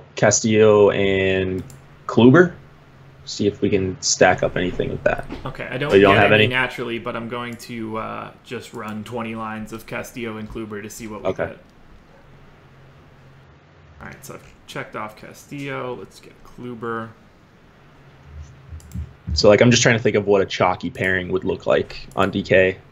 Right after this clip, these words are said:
Speaker 1: I think Castillo will be pretty decently owned. Um, I like Castillo Bun-, Bundy. I like Castillo Godley. So,
Speaker 2: All
Speaker 1: see
Speaker 2: right,
Speaker 1: if
Speaker 2: so you can
Speaker 1: Kluber
Speaker 2: do Castillo and Kluber with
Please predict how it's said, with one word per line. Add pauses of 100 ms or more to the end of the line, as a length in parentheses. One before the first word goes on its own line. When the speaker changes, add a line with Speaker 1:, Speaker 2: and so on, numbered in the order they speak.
(440)
Speaker 1:
I
think
Castillo
will
be (1040)
pretty
decently
owned. (500)
Um, (320)
I
like
Castillo
Bun-,
Bundy.
I
like
Castillo
Godley. (560)
So, (1800)
Speaker 2:
All
Speaker 1:
see
Speaker 2:
right,
Speaker 1:
if
Speaker 2:
so
you
can
Speaker 1:
Kluber
Speaker 2:
do
Castillo
and
Kluber
with